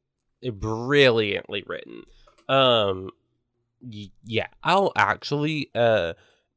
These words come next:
in the replies where normally Cordell guesses a picture would be, uh, I will, uh, tweet out a picture of, like,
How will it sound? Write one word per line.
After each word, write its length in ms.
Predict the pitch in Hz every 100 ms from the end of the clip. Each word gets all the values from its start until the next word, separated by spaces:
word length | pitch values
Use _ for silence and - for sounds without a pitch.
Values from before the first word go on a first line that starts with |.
| -
in 220 | 147 139
the 120 | 127
replies 840 | 120 120 - 131 127 139 151 151 135
where 180 | 131
normally 680 | 113 117 127 139 135 135 120
Cordell 640 | - 127 120 110 110 117
guesses 380 | 113 110 113 107
a 60 | 104
picture 500 | - - - 139 139
would 300 | 147 151 135
be, 360 | 156 165 180 - _ _ _
uh, 320 | 127 123 113 -
I 180 | 113 127
will, 460 | 147 147 139 117 -
uh, 380 | 117 113 104 95 - _ _ -
tweet 320 | - 143 - 117
out 260 | 117 120
a 100 | 104
picture 600 | - 117 - - 113 113 104
of, 340 | 104 98 92
like, 260 | 104 95